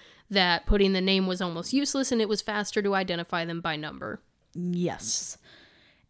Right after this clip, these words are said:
Speaker 2: And his spirit was attached to this box, but they thought, you know, "That's cruel. This man who served our country, he died in his twenties."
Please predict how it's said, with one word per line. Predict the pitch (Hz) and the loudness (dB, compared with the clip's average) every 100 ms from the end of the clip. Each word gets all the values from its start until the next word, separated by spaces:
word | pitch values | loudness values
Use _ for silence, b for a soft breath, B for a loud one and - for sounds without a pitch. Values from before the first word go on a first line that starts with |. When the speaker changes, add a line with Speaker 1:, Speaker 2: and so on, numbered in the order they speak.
| - | -2
Speaker 2:
And | 214 208 208 202 202 - _ | 0 2 2 2 -2 -6 _
his | - 240 240 | 4 6 6
spirit | - - 220 226 226 202 | 4 4 6 6 4 2
was | 202 208 208 | 2 2 0
attached | 196 - 190 190 - - - | -2 -2 0 0 -4 -12 -12
to | - 220 214 | -4 0 2
this | 208 202 | 2 0
box, | - 190 196 196 - | 0 2 2 2 -2
but | 196 190 | -2 0
they | 180 175 | -2 -2
thought, | 185 170 165 | -2 -2 -2
you | 190 | -2
know, | 185 | 0
"That's | 190 185 - - - b b b b b _ | 0 -2 -4 -6 -8 b b b b b _
cruel. | - 214 202 196 190 | 2 6 8 6 2
This | 185 - - | 0 -2 -4
man | 190 185 175 175 | 0 2 2 2
who | 175 | 0
served | 170 180 170 180 | 0 2 2 2
our | 151 | 0
country, | - 185 180 185 180 | 4 4 4 2 2
he | 170 151 151 | 2 0 -2
died | 170 139 143 | -2 -2 -2
in | 151 | -2
his | 160 - | -4 -2
twenties." | 226 247 240 226 220 208 | 4 6 8 8 6 4